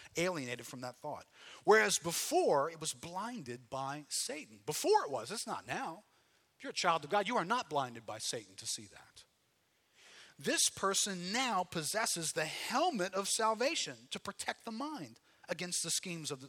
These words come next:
of Satan, rather than being left vulnerable against him as before salvation. Thoughts came, detracted us, deceived us.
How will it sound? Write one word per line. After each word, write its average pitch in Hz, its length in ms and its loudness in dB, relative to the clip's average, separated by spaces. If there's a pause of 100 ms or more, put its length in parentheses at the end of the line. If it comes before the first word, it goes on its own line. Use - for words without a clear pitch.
of 139 120 -6
Satan, 120 360 -4 (240)
rather 214 460 2
than 147 240 0
being 147 260 -4
left 151 400 -4
vulnerable 131 800 -6 (240)
against 156 400 -4
him 120 260 -14 (160)
as 139 140 -8
before - 580 -12 (320)
salvation. 104 640 -10 (1120)
Thoughts 185 340 -6
came, 185 420 -10 (1200)
detracted 170 500 -8
us, 185 200 -8
deceived 175 500 -6
us. 196 380 -10